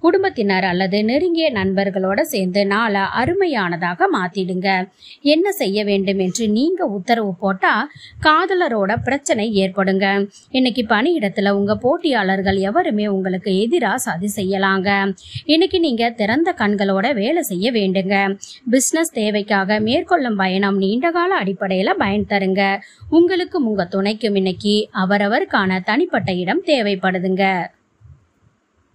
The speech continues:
கடகம், வேலையில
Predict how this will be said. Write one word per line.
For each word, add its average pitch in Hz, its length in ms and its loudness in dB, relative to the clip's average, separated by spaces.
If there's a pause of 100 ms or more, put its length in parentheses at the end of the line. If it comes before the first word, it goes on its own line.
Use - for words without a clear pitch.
(1800)
கடகம், 220 460 2 (100)
வேலையில 302 440 2